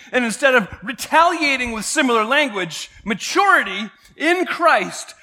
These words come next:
measuring up to Christ's fullness, is being the one who speaks the truth in love. So that's what we're going for. How do you get there? Well, we don't have to guess, even though a lot of people do guess.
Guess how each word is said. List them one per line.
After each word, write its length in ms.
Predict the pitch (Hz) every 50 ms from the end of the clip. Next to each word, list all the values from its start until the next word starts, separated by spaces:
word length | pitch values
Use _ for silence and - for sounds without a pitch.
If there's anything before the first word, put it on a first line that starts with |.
| _ -
measuring 500 | 196 233 311 330 330 277 311 320 302 277
up 200 | 285 277 - -
to 80 | 254 -
Christ's 360 | - 254 226 202 - - -
fullness, 720 | - - 381 370 320 262 202 180 175 143 - - - - - - _ -
is 160 | 233 233 185
being 440 | 160 147 - 269 294 320 330 320 285
the 80 | 269
one 360 | 254 247 254 262 262 254 240 - - _ _ -
who 80 | 214
speaks 500 | 202 - - - 247 247 214 - - -
the 100 | - 202
truth 520 | 175 - - - 233 220 202 - - - _ _ _ _ _ _
in 160 | - 143 139
love. 200 | 135 101 - - _ _ _ _ _ _ _ _ _ _ _ _ _ _ _ _ _ _ _ _ _ _ _ _ _ _ _ _ _ _ _ _ _ _ _ _ _ _ _ _ _ _ _ _ _ _ _ _ _ _ _ _ _ _ _ _ _ _ _ _ _ _ _ _ _ _
So 120 | - -
that's 240 | 98 113 135 - -
what 120 | 160 139
we're 60 | 139
going 280 | 123 127 123 110 101 101
for. 320 | - _ - - - - _ _ _ _ _ _ _ _ _ _ _ _ _ _ _ _ _ _ _ _ _ _ _ _ _ _ _ _ _ _ _ _ _ _ _ _
How 160 | - - 107
do 80 | 110 117
you 60 | 120
get 240 | 113 - - - _
there? 180 | - - - - _ _ _ _ _ _ _ _ _ _ _ _ _ _ _ _ _ _ _ _ _ _ _ _ _ _
Well, 120 | 123 120 113
we 80 | 123
don't 120 | 120 131 156
have 100 | 151 -
to 60 | 131
guess, 320 | 107 113 110 110 - -
even 160 | 120 127 127
though 80 | 117 110
a 20 |
lot 140 | 110 117 120
of 60 | 110
people 180 | - 113 98 107
do 180 | - - 123 117
guess. 380 | - 95 87 - - - -